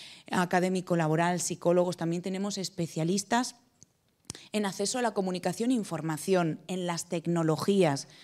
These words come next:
Madre mía, estamos ya en el dos mil veintitrés, ¿cómo no puede faltar esto? Respetando siempre que el alumnado tenga un código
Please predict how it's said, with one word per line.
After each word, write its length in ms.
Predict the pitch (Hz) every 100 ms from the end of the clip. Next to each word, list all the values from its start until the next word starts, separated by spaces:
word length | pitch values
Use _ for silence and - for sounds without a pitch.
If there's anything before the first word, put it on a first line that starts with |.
| -
Madre 260 | 180 170 175
mía, 220 | 180 185
estamos 380 | 165 175 175 165
ya 260 | 180 180 - - - - - - - - -
en 160 | 220 208
el 120 | 208
dos 160 | 208 214
mil 200 | 226 240
veintitrés, 560 | 233 220 196 214 214
¿cómo 260 | - 226 240
no 160 | 233
puede 220 | 208 196 175
faltar 420 | 175 160 156 147
esto? 380 | 143 - 147 147
Respetando 760 | 175 180 - 202 233 294 320
siempre 640 | 294 - 247 226 214 185
que 100 | 185
el 60 | 185
alumnado 540 | 180 180 185 202 254 254
tenga 380 | 220 208 190
un 320 | 180 185 185 175
código 760 | - 220 208 220 214 302